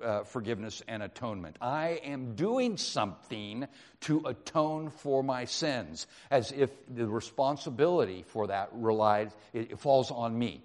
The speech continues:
So we're, we're appeasing God and we're atoning for our own sins. That was generally the rule, uh, back in the ancient pagan world. Now, Judaism comes along and there's a shift.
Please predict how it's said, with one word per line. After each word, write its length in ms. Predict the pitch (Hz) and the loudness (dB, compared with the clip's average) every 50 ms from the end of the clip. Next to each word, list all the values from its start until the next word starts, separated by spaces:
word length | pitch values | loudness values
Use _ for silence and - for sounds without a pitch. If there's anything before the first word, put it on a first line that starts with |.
| - - - - - - - - | -20 -20 -20 -20 -20 -20 -20 -12
So 240 | - - 143 117 98 | -2 2 4 4 4
we're, 340 | 98 107 117 110 113 110 107 | 4 2 4 6 8 8 6
we're 220 | 107 107 107 104 | 6 4 4 4
appeasing 500 | 98 - - 185 196 202 170 214 196 185 | 4 2 0 -4 -2 -2 -2 -2 -2 2
God 400 | 160 151 147 147 143 143 139 - - | 4 6 8 8 8 8 6 2 -6
and 240 | 120 110 107 104 104 | -4 -4 -2 -2 0
we're 280 | 98 101 98 101 107 | 2 2 2 2 0
atoning 540 | 110 101 101 95 - 143 131 123 131 127 113 | -2 -4 -8 -6 -4 -4 -4 -4 -4 -6 -8
for 180 | - 120 113 107 | -4 0 2 4
our 200 | 104 101 101 101 | 4 4 2 2
own 220 | 101 101 104 104 | -2 -6 -8 -10
sins. 400 | 95 - - 110 90 82 90 - | -10 -10 -10 -10 -8 -10 -4 4
That 180 | - 202 240 262 | 6 6 6 6
was 180 | 277 214 160 | 4 0 -2
generally 1000 | 147 139 131 135 165 208 208 220 240 247 247 226 208 180 151 131 127 120 117 113 117 | -2 -2 -2 2 4 4 4 4 4 4 6 8 10 10 10 8 8 4 2 2 0
the 140 | 117 123 117 | 0 0 0
rule, 800 | 113 127 175 208 202 165 113 95 90 78 90 117 151 156 - - - - - - - - 123 | 2 2 0 2 2 2 2 0 0 -2 -2 -4 -6 -6 -10 -20 -20 -20 -20 -20 -14 -6 -2
uh, 100 | 113 113 | 0 0
back 520 | 110 95 127 120 120 123 123 - - - - | 2 2 2 2 2 2 0 -2 -8 -10 -8
in 180 | 127 117 113 | -6 -6 -4
the 180 | 113 113 110 113 | -6 -6 -8 -8
ancient 540 | 107 107 107 107 101 - 113 107 98 98 - - 107 - - | -8 -8 -10 -8 -8 -8 -10 -10 -12 -14 -18 -20 -20 -18 -10
pagan 440 | - 131 117 110 98 101 95 92 92 - | -4 -2 -2 -2 -2 -4 -8 -8 -10 -8
world. 560 | 113 107 113 131 127 120 95 82 76 69 - - - - - - - - | -2 2 4 4 4 4 2 0 -4 -8 -14 -18 -20 -20 -20 -10 -2 2
Now, 240 | 139 139 135 127 | 4 6 8 6
Judaism 640 | 127 117 151 233 262 294 311 311 269 165 175 156 127 | 6 6 4 2 2 2 0 -2 -2 -2 -2 -4 -2
comes 300 | - - 135 127 123 - | 0 0 0 0 -2 -4
along 420 | 123 120 120 113 110 113 123 139 151 | 0 2 4 6 6 6 4 2 -2
and 160 | 151 151 156 | -4 -4 -4
there's 220 | 160 160 156 - 185 | -4 -4 -4 -2 -4
a 80 | 165 | -4
shift. 680 | - - - - 285 330 349 311 - - - - - | -4 -4 -6 -2 2 4 4 4 4 0 -12 -20 -20